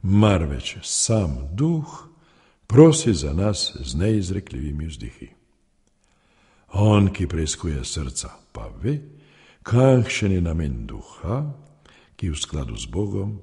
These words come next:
prosi za svete. Bratje in sestre, prosimo Svetega Duha,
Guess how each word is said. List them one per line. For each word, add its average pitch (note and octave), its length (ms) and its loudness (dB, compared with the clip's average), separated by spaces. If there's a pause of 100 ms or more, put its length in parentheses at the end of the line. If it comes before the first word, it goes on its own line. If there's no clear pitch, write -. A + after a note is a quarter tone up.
prosi - 420 -8
za A#1+ 180 -10
svete. - 520 -8 (1500)
Bratje D2 360 -6
in C#2+ 80 -4
sestre, D2 460 -6 (500)
prosimo G#2+ 600 6
Svetega D2+ 440 -6
Duha, C2+ 400 -8